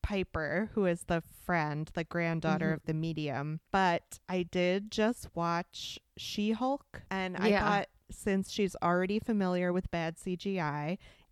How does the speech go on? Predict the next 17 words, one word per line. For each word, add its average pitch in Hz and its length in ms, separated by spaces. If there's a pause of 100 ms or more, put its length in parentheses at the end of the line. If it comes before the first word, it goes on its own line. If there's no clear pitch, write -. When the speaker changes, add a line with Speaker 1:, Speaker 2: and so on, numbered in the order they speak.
Speaker 1:
and 190 640 (140)
she's 196 300
already 185 300
familiar 175 560
with 170 160
playing 175 340
multiple 160 440
characters, 262 840 (320)
we 190 140
could 202 160
have 190 400
Tatiana 180 640
Maslany 165 800
play 165 340 (100)
all 165 220
the 139 100
pups. - 540